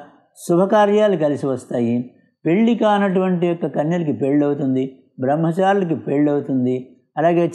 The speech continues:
చిన్న గృహము, అపార్ట్మెంటు, ఏదో ఇలాంటి కొన్ని ఫిక్స్డ్ అసెట్స్ కొనుక్కునేటువంటి యొక్క అవకాశాలు కూడా ఎక్కువగా కనపడుతూ ఉన్నాయి వీళ్ళందరికీ.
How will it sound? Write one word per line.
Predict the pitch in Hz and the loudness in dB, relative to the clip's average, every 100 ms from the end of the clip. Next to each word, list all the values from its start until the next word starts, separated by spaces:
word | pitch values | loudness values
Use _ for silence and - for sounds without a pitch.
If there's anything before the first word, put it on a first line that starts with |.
| 180 | -2
చిన్న | 175 180 | 2 2
గృహము, | 156 131 135 151 160 165 165 - _ 139 | 2 0 2 2 0 -2 -4 -12 _ -8
అపార్ట్మెంటు, | 127 156 156 147 143 139 147 160 _ _ 165 | 0 0 0 -2 -2 -2 -4 -8 _ _ -2
ఏదో | 170 | 2
ఇలాంటి | 196 185 202 196 | 4 4 2 2
కొన్ని | 185 185 165 | 2 0 0
ఫిక్స్డ్ | 185 185 - 233 | 0 -2 0 0
అసెట్స్ | 208 185 202 185 - 247 - _ _ | 2 0 -2 -4 -8 -8 -12 _ _
కొనుక్కునేటువంటి | - 202 233 233 214 180 170 160 | -4 -2 0 0 0 0 -2 -2
యొక్క | 160 165 | -2 -2
అవకాశాలు | 143 135 123 120 135 | -2 -2 -6 -4 -2
కూడా | 127 127 | -2 -2
ఎక్కువగా | 120 120 131 135 240 - - _ _ | -4 -4 -2 0 -2 -6 -20 _ _
కనపడుతూ | 135 131 123 110 131 | -6 -4 -4 -6 -6
ఉన్నాయి | 117 120 120 | -2 0 0
వీళ్ళందరికీ. | 113 113 113 110 208 - | 0 -2 -2 -2 -4 -4